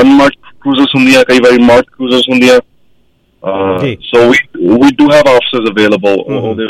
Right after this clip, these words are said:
Speaker 1: ਟ੍ਰੈਫਿਕ ਐਨਫੋਰਸਮੈਂਟ
Speaker 2: ਸੋ
Speaker 1: ਵਾਸਤੇ।
Speaker 2: ਤੀਸਰਾ ਕੁਐਸਚਨ ਇਹਨਾਂ ਦਾ ਤੁਸੀਂ ਜੇ ਤਾਂ ਆਨਸਰ ਦੇਣਾ ਚਾਹੋ, ਅਹ, otherwise I will bring a trustee on air, ਅਹ, ਜਿਨ੍ਹਾਂ ਨੇ ਮੋਸ਼ਨ ਲੈ ਕੇ ਆਂਦਾ ਕਿ ਅਸੀਂ ਇਸ ਨੂੰ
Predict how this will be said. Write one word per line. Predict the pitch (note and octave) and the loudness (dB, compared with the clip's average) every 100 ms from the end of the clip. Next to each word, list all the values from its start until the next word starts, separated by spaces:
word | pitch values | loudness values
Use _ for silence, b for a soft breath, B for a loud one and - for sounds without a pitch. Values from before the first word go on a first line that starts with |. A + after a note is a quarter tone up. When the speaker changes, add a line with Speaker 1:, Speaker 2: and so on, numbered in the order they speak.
| - | -8
Speaker 1:
ਟ੍ਰੈਫਿਕ | A2+ G#2 - - | -10 -10 -16 -12
ਐਨਫੋਰਸਮੈਂਟ | G#2 - G#2+ A2 G#2 | -12 -8 -8 -8 -4
Speaker 2:
ਸੋ | |
Speaker 1:
ਵਾਸਤੇ। | F#3+ F#3 | -2 -2
Speaker 2:
ਤੀਸਰਾ | G3 A3 | -4 -6
ਕੁਐਸਚਨ | G#3 G3 - F3 | -4 -6 -6 -8
ਇਹਨਾਂ | F3 F3+ | -6 -6
ਦਾ | F3 E3+ | -4 -6
ਤੁਸੀਂ | - D3 D#3 | -8 -16 -12
ਜੇ | C#3 D3 C#3+ | -8 -6 -6
ਤਾਂ | C#3+ C#3 | -4 -4
ਆਨਸਰ | C3 B2+ | -4 -8
ਦੇਣਾ | C3 C#3 C3 | -10 -10 -8
ਚਾਹੋ, | C#3+ B2+ D#3+ F3+ C#3+ | -8 -8 -8 -10 -8
ਅਹ, | B2+ B2+ C#3 | -6 -6 -8
otherwise | C3 B2+ C3 | -10 -8 -8
I | B2 B2 A#2+ | -6 -8 -8
will | B2 | -10
bring | G2+ B2+ | -10 -10
a | B2 A#2+ | -10 -12
trustee | - - D#3 - F3+ | -12 -8 -8 -6 -6
on | D3+ A#2 | -6 -8
air, | A#2 B2 C3 C3 | -8 -8 -8 -10
ਅਹ, | - A#2+ A#2 | -12 -8 -8
ਜਿਨ੍ਹਾਂ | G#2+ C3+ C3+ | -8 -10 -10
ਨੇ | C3 | -10
ਮੋਸ਼ਨ | A#2+ B2+ - | -10 -12 -10
ਲੈ | C#3+ B2+ | -8 -8
ਕੇ | C3 | -10
ਆਂਦਾ | B2 B2 | -10 -10
ਕਿ | A#2+ | -12
ਅਸੀਂ | A#2+ C3 | -14 -12
ਇਸ | A#2+ | -14
ਨੂੰ | C3+ | -16